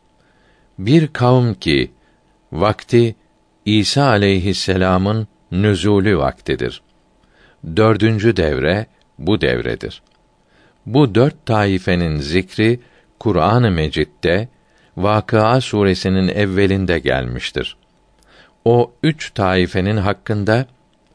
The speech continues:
"Onların büyük kısmı eski ümmetlerdendir." diye bildirilmiş, dördüncü kısımdakiler ise, "Bir kısmı da sonrakilerdendir." buyrularak bildirilmiştir.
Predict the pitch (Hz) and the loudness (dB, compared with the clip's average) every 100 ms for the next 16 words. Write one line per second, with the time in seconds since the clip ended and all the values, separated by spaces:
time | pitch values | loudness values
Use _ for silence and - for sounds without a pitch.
0 | _ _ _ _ _ _ 101 110 107 113 | _ _ _ _ _ _ 0 0 2 2
1 | 107 92 87 107 123 - 113 - 107 107 | 2 2 2 0 0 -2 -4 -2 -2 -2
2 | 107 _ _ _ _ - 104 92 - 127 | -2 _ _ _ _ -4 -2 -2 -6 -4
3 | 82 82 71 69 - 78 73 64 73 69 | -4 -4 -4 -4 -4 -2 0 0 -2 -2
4 | 60 58 - _ _ _ _ _ _ 80 | -4 -6 -10 _ _ _ _ _ _ -2
5 | 95 87 73 78 78 73 67 80 123 - | 0 0 0 -4 -2 -2 -2 -4 -4 -8
6 | _ _ _ _ _ - 110 104 98 107 | _ _ _ _ _ -6 0 2 2 2
7 | 104 127 95 - 85 76 - 78 78 95 | 0 0 -2 -2 -2 -2 -2 -2 0 0
8 | 107 - 117 123 _ _ _ _ _ _ | -4 -2 -2 -2 _ _ _ _ _ _
9 | _ 85 87 120 120 117 - 113 107 110 | _ -6 0 2 2 -2 -2 -2 0 0
10 | 110 _ _ _ _ - - 123 113 78 | -2 _ _ _ _ -14 -4 0 2 0
11 | 73 90 69 65 64 69 65 60 - - | -4 -2 0 0 0 -4 -4 -6 -10 -14
12 | _ _ _ _ _ - 87 107 101 98 | _ _ _ _ _ -10 0 2 2 2
13 | 98 76 71 - 64 58 64 64 58 - | 0 -2 -6 -8 -6 -4 -4 -4 -6 -8
14 | - - | -10 -10